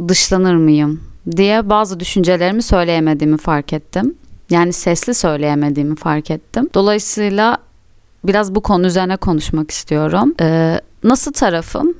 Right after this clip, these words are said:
Mesela ben her kadın feminist olması gerektiğini düşünenlerdenim. Ve feministim. Eşitlik istiyorum her şeyden önce. Fakat bir noktada da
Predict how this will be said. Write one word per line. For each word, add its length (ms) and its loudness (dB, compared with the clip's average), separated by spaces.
Mesela 720 0
ben 160 0
her 280 0
kadın 380 0
feminist 520 2
olması 360 0
gerektiğini 640 0
düşünenlerdenim. 960 0
Ve 100 2
feministim. 720 -2
Eşitlik 500 -2
istiyorum 720 -2
her 140 2
şeyden 380 -2
önce. 500 0
Fakat 400 0
bir 140 4
noktada 500 2
da 200 0